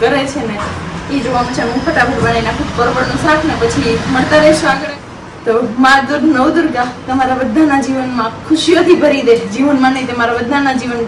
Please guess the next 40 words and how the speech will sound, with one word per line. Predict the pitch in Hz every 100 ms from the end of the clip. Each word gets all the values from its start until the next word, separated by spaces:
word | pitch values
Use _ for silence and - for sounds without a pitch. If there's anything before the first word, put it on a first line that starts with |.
| -
ખુશીઓથી | 269 294 294 311
ભરી | 254 247 233
દે | 226
એવી | 233 233
મા | 226 226
નવદુર્ગાને | 226 226 226 214 226 311
પ્રાર્થના. | 311 - 285 262 247 - 202 180 - - - - -
ચલો | 262 269
હવે | 277 269
મળશું. | 269 302 320
નવરાત્રી | 277 277 277 277
છે | 277
તો | 294 277
કંઈક | 262 262
નવું | 277 277 269
કરવાની | 277 262 254
ઈચ્છા | 262 294 262
છે, | 302
પણ | 311 269
જોઈએ | 269 277 285
શું | 285 269
નવું | 262 262 262
થાય | 302 262
છે. | 269 262
સિયા | 262 247
રહેશે | 247 254 330 339
એમની | 277 - - 233 233
ઉપર | 233 226
આધાર | 220 220 240
છે | 233
આપણો. | 269 254 -
બાકી | 262 214 214
ગઈકાલે | 214 233 240 240
તો | 240
આપણે | 226
નવરાત્રીનો | 233 240 240 233 226 233
શૃંગાર | - 233 240 226
કરીએ | 254 311
એવા | 330 294
માતાજીનો | 277 262 262 262 262